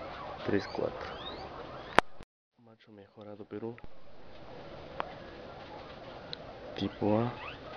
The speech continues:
orejón ñato, edad cinco meses, peso kilo setecientos.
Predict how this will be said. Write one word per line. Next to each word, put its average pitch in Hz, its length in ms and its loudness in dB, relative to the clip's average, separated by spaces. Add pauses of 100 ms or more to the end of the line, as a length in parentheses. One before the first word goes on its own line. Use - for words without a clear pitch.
(140)
orejón 98 500 8
ñato, 90 340 12 (3500)
edad 95 240 12
cinco 92 360 8
meses, - 720 6 (1800)
peso 95 260 8
kilo 98 220 8
setecientos. - 720 2